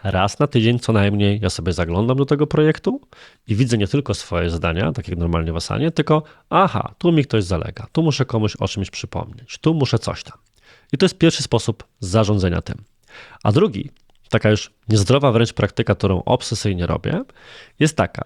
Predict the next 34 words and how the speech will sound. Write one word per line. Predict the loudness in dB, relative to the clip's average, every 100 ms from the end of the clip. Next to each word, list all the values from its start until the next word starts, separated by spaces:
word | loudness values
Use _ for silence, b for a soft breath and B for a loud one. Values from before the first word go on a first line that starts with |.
| -6
że | 0
nawet | 2 2
jeżeli | 2 2 0
w |
trakcie | 0 -2 -2
spotkania | -8 -6 -4 -4 -6 -12 _ -2
ja | 0
komuś | 2 2
coś | 2 -2 -4
mówię, | -4 -2
typu: | -2 -2 0
"Dobra, | 2 2
słuchaj, | 2 0 2 2
to | 2 0
kiedy | 2 0
możesz | 2 2 2
do | 2
mnie | 0
z |
tym | 2 2
wrócić?" | 2 -2 -10 -20 -20 B B B
I | 2
on |
mówi: | 4 4
"Wiesz | 4 2
co, | 2 0 -2 _ _ -8
wrócę | 0 2 4
do | 2
ciebie | 2 2 0
z | -2 -8 _
tym | -2 0
w | -2
przyszłym | -6 -4 -2
tygodniu". | 0 0 -2